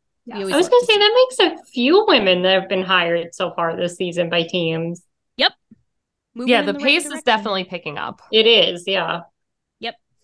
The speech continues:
Speaker 1: So every time we see a woman hired in a, in a, uh, high up role in a baseball team, whether that's on field or in front office,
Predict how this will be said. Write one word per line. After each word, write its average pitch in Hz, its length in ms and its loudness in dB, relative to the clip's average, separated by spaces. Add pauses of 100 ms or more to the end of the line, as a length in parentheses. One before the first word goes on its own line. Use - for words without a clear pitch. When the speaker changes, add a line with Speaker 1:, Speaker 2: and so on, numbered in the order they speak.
(1400)
Speaker 1:
So 254 180 -8
every 254 260 0
time 262 240 2
we 254 120 -4
see 254 400 -4
a 240 140 -2
woman 247 300 -2
hired 247 400 0
in 240 100 -2
a, 240 200 -2
in 240 220 -6
a, 240 220 -2 (220)
uh, 220 360 -2
high 247 400 -2
up 240 120 -2
role 240 280 -4
in 226 80 -6
a 214 60 -8
baseball 220 380 -8
team, 202 240 -12
whether 190 160 -8
that's 180 300 -8
on 196 200 -8
field 220 440 -6
or 180 80 -6
in 170 60 -10
front 180 220 -8
office, 202 580 -6